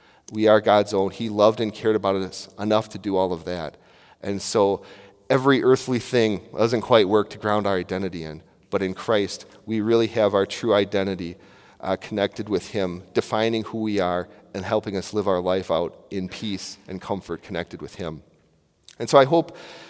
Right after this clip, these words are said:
this text, at least as a beginning, in helping us realize who we really are, who you really are,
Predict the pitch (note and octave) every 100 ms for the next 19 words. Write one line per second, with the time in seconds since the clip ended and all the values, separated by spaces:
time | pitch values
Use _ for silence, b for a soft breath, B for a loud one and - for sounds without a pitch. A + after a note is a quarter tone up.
0 | - C3 - C#3 A#2 - - - - A#2+
1 | A#2+ B2 A#2+ A#2 G#2+ G2+ A2 G2+ F#2+ -
2 | B B B _ G#2+ B2+ B2 B2+ A2+ -
3 | A2+ A2 G#2+ - A2 A2 G2+ G2 G2 F#2+
4 | F#2 - G#2 G2 F2+ F#2 F#2 E2+ E2 E2
5 | D#2+